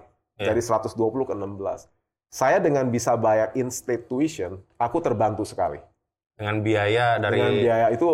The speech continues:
Speaker 1: orang
Speaker 2: terus
Speaker 1: lokal
Speaker 2: terang.
Speaker 1: Texas itu
Speaker 2: Iya,
Speaker 1: ya?
Speaker 2: da-, daripada bayar seratus dua puluh per S K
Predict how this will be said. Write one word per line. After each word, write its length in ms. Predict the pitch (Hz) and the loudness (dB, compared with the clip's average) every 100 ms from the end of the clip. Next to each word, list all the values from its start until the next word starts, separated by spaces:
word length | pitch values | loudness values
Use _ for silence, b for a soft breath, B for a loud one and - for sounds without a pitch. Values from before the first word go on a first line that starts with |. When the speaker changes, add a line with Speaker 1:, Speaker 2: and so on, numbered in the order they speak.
| - | 2
Speaker 1:
orang 240 | 101 107 | 2 2
Speaker 2:
terus 80 | 107 | 2
Speaker 1:
lokal 80 | 104 | 4
Speaker 2:
terang. 200 | 107 110 | 2 2
Speaker 1:
Texas 220 | 107 113 117 | -2 -2 -2
itu 220 | 113 147 | -2 0
Speaker 2:
Iya, 80 | 160 | 2
Speaker 1:
ya? 80 | 104 | 2
Speaker 2:
da-, 160 | 107 120 | 2 2
daripada 480 | 123 123 127 123 120 | 2 2 2 2 2
bayar 240 | 110 113 | 4 2
seratus 400 | 110 117 110 117 | 0 -2 -2 -2
dua 160 | 113 107 | 0 0
puluh 240 | 117 117 | 0 0
per 160 | - 104 | 0 -2
S 80 | - | 0
K 160 | 104 | 0